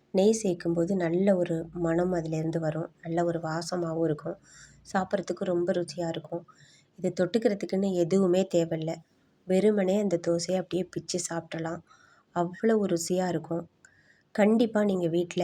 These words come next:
உங்க பசங்களுக்கு செஞ்சு கொடுங்க. என்னோட சேனல்ல உங்களுக்கு பயன்படுற மாதிரியான நிறைய ஷார்ட்ஸ் வீடியோ, ஃபுல் வீடியோ எல்லாமே இருக்கு. செக் பண்ணி பாருங்க. எனக்கு சப்போர்ட் பண்ணுங்க. லைக் பண்ணுங்க, ஷேர் பண்ணுங்க,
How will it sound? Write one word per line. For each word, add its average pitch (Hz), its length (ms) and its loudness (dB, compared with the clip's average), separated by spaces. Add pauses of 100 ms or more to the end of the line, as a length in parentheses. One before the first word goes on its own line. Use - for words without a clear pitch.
(140)
உங்க 175 220 0
பசங்களுக்கு 170 680 -2
செஞ்சு 170 260 -2
கொடுங்க. 165 320 -4 (720)
என்னோட 220 360 6
சேனல்ல 175 460 2 (200)
உங்களுக்கு 196 440 2 (120)
பயன்படுற 175 520 2
மாதிரியான 165 640 -2
நிறைய 180 400 0 (520)
ஷார்ட்ஸ் 185 520 -2
வீடியோ, 170 320 0
ஃபுல் 180 200 -2
வீடியோ 165 300 0 (140)
எல்லாமே 170 360 0
இருக்கு. 160 300 -4 (540)
செக் 190 240 -4
பண்ணி 196 200 2
பாருங்க. 170 420 0 (540)
எனக்கு 190 260 0 (100)
சப்போர்ட் 180 400 -4
பண்ணுங்க. 165 280 -4 (960)
லைக் 185 360 2
பண்ணுங்க, 165 360 -2
ஷேர் 170 400 -4
பண்ணுங்க, 165 320 -4